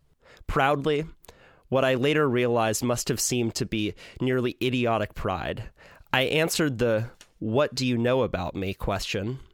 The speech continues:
with complete honesty. I stared back into the owner's eyes, smiled, and with forceful determination and complete candor, answered as breezily as I could,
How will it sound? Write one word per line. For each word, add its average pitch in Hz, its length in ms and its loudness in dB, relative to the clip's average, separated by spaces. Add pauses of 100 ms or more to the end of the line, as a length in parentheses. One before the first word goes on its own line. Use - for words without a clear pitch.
(260)
with 131 160 0
complete 123 460 0
honesty. 95 560 -4 (760)
I 123 120 2
stared 160 440 2
back 120 360 2
into 117 180 -2
the 120 160 0
owner's 113 340 0
eyes, 98 540 0 (100)
smiled, 127 760 2
and 135 100 2
with 131 100 2
forceful 143 640 0
determination 110 840 -2
and 123 180 -2
complete 131 480 -4
candor, 104 540 -2 (640)
answered 147 440 2
as 120 200 0
breezily 123 520 2
as 110 120 0
I 101 100 2
could, 85 500 -6